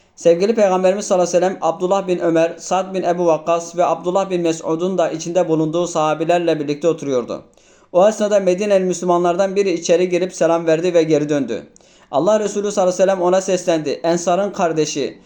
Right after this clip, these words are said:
kardeşim Sa'd bin Ubade nasıl?" Medineli zat, "İyi." dedi. Bunun üzerine rahmet elçisi yandakiler dönerek, "Aranızdan kim onu ziyaret edecek?" diye sordu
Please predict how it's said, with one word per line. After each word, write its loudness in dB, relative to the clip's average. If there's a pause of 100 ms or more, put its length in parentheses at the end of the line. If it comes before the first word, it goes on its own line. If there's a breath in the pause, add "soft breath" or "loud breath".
(260 soft breath)
kardeşim 0
Sa'd -2
bin -6
Ubade 2
nasıl?" 0 (360 soft breath)
Medineli 2
zat, 0 (100)
"İyi." 6
dedi. 0 (320 soft breath)
Bunun 2
üzerine 2
rahmet 0
elçisi 0
yandakiler 2
dönerek, 4 (360 soft breath)
"Aranızdan 0
kim 0
onu 2
ziyaret 2
edecek?" -2
diye 0
sordu -4